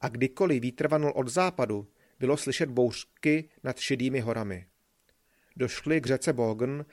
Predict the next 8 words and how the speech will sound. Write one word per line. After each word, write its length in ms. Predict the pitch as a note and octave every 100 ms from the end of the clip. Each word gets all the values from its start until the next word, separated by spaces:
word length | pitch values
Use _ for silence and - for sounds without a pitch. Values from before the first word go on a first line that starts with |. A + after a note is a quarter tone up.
| - -
a 100 | -
sledovali 420 | - B2+ C3 D#3+
tento 300 | D#3+ D#3 E3
přítok 400 | E3 D3 E3 D#3
rejků 500 | C3 A#2+ - C#3 -
až 120 | D3+
k 40 | C3
Bogenhafenu. 920 | B2 B2 A#2+ A#2 G2+ F#2+ A2 A2 C3